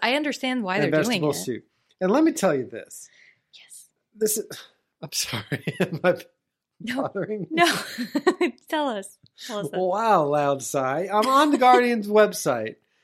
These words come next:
Speaker 2: which has ratings for each of their soups.
Speaker 1: Uh-huh.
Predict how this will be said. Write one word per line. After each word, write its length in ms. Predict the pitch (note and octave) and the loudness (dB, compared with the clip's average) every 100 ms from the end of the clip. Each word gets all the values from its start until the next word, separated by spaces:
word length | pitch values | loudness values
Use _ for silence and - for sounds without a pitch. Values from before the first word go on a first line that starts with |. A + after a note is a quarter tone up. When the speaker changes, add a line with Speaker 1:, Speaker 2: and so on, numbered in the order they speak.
| _ _ - | _ _ 2
Speaker 2:
which 440 | G#3+ G#3 G#3 - _ - | 4 4 0 -10 _ -14
has 480 | - A3 B3 A3+ G3 | -6 -4 -2 -4 -8
ratings 840 | F#3+ F3 A3+ A#3+ F3 C3 B2 - - | -6 -2 0 2 0 -2 -10 -14 -14
for 160 | - G3+ | -8 -4
each 240 | G#3 G#3 | -2 0
of 120 | G3 F3 | 0 0
their 140 | E3+ | 0
soups. 560 | - A3 E3 - - G#3 | 0 -4 -4 -6 -10 -10
Speaker 1:
Uh-huh. 240 | G3+ G#3+ | -8 -12